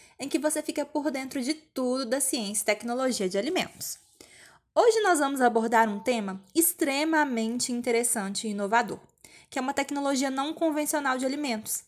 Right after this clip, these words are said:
a ozonização. Pra isso, nós temos um convidado muito especial,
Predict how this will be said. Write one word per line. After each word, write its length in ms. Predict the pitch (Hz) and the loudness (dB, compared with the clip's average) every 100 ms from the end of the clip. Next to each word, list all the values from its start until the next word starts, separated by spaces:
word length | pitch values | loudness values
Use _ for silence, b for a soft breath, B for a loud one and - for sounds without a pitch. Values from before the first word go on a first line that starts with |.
| _ | _
a 160 | 254 | 6
ozonização. 840 | 240 233 240 233 233 294 - 180 190 _ _ - B B B B | 8 8 4 2 4 4 4 -2 -6 _ _ -20 B B B B
Pra 180 | - 320 | 4 6
isso, 300 | 330 370 262 | 6 4 2
nós 160 | 233 247 | 2 0
temos 320 | 269 262 262 | -2 -2 -2
um 100 | 277 | -2
convidado 680 | 302 277 294 240 220 233 240 | 0 2 2 4 6 6 4
muito 400 | 226 262 466 339 | -2 -2 0 0
especial, 720 | 330 226 226 247 175 180 277 | 2 2 0 4 6 4 0